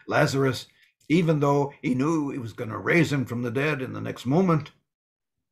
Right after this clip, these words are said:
<laughs> it's okay to weep with those who weep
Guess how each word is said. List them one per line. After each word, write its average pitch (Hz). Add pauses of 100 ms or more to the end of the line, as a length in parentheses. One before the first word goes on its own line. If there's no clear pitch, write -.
(460)
<laughs> 127 (2250)
it's 95 (360)
okay 139
to 123
weep 135 (240)
with 110
those 113
who 113
weep 131